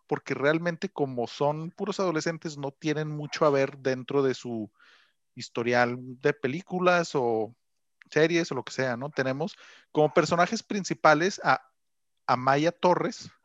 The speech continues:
perdón, Asia Ortega, que sale de Amaya Torres,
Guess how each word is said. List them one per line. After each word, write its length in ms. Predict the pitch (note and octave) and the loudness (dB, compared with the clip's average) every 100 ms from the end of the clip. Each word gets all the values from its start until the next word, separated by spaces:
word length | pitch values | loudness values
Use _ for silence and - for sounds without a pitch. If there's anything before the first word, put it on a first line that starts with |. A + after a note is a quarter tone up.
| - - | -14 -6
perdón, 300 | C3 B2+ A2+ _ - - - | -2 -2 -2 _ -20 -8 2
Asia 320 | D3 - A3+ | 4 6 4
Ortega, 540 | F3+ - F3 G#3 A3+ _ _ _ | 4 2 2 2 -2 _ _ _
que 120 | - | -4
sale 460 | B2+ C#3 C#3 D#3 E3+ | 0 4 4 4 0
de 340 | D3 D3 F3+ - | 0 0 0 0
Amaya 380 | C#3 C3+ C3+ D3 | -2 0 2 2
Torres, 560 | - C#3 G#2+ - - | 4 2 2 -8 -12